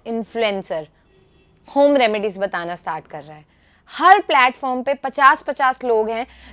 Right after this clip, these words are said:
जो रेमेडीज बता रहे हैं और सेम रेमेडीज को रिपीट कर रहे हैं, लेकिन उन्हें नहीं पता कि इसके कॉन्सिक्वेंसेस क्या होंगे। उनका मन कर रहा है विटामिन ई ऐड कर रहे हैं, कॉफ़ी पाउडर ऐड कर रहे हैं। मतलब यार,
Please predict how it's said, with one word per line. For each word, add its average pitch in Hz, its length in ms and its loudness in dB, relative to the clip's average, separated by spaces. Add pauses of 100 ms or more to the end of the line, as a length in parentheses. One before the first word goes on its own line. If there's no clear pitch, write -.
जो 269 140 2
रेमेडीज 269 540 0
बता 233 260 -2
रहे 220 100 -2
हैं 269 60 -2
और 302 60 -4
सेम 330 380 -4
रेमेडीज 247 440 -4
को 277 140 -2
रिपीट 214 380 -2
कर 175 160 -10
रहे 170 100 -10
हैं, 190 60 -10
लेकिन 226 240 -6
उन्हें 269 200 -4
नहीं 254 340 -6
पता 220 240 -8
कि 220 120 -8
इसके 254 220 -10
कॉन्सिक्वेंसेस 220 800 -8
क्या 208 180 -6
होंगे। 180 500 -8 (380)
उनका 247 280 0
मन 240 220 -4
कर 233 160 -4
रहा 214 80 0
है 208 60 0
विटामिन 202 480 -6
ई 262 220 -2
ऐड 226 220 -2
कर 208 180 -4
रहे 208 100 -6
हैं, 208 80 -10 (140)
कॉफ़ी 262 260 0
पाउडर 254 280 0
ऐड 226 220 -4
कर 226 140 -10
रहे 226 100 -8
हैं। 269 60 -14 (380)
मतलब 381 260 -8
यार, 392 260 -6